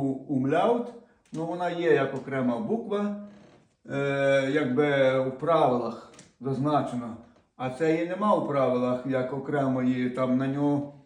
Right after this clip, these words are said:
е, навіть німці так не пояснюють, як я вам її поясню. Тому що, е, їм то так, як казала, е, одна старша жінка, "Майбарзо".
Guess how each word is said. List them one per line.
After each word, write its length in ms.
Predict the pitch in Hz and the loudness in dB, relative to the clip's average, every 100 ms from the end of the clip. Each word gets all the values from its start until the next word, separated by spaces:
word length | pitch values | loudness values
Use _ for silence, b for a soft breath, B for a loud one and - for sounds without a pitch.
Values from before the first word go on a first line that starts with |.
| _ - | _ -6
е, 240 | 131 135 | 0 2
навіть 360 | 139 151 151 151 | 4 4 2 0
німці 360 | 170 147 135 | 0 0 -2
так 240 | 120 131 123 | -2 0 0
не 100 | 123 | -2
пояснюють, 640 | 131 135 156 147 139 135 | 0 4 4 4 0 -4
як 140 | 127 | -4
я 100 | 139 | -2
вам 240 | 135 131 127 | 0 2 4
її 160 | 123 | 2
поясню. 560 | - 123 120 113 120 107 - B B B | 2 -2 -4 -4 -6 -6 -10 B B B
Тому 200 | 127 147 | -6 -4
що, 440 | 147 151 151 147 143 139 131 131 127 127 127 131 | -2 0 2 2 0 0 2 4 4 4 0 -2
е, 80 | 131 | -2
їм 260 | 151 156 | -2 -2
то 160 | 156 147 | -2 -2
так, 360 | 160 151 151 | 0 -2 -2
як 400 | 147 139 135 - 131 - B B B - | -2 -2 -2 -4 -8 -10 B B B -12
казала, 720 | 127 147 147 147 147 - - - _ _ _ 127 | -2 2 4 4 2 -2 -12 -20 _ _ _ -8
е, 460 | 127 123 123 120 113 120 - _ _ _ _ _ _ _ _ _ _ _ - | -4 -2 -2 -4 -8 -14 -20 _ _ _ _ _ _ _ _ _ _ _ -6
одна 240 | 135 156 | -2 -2
старша 420 | - 156 160 151 | 2 2 4 0
жінка, 340 | 131 165 160 151 | -4 -2 0 0
"Майбарзо". 640 | 151 151 156 143 113 110 | 2 8 8 8 4 -6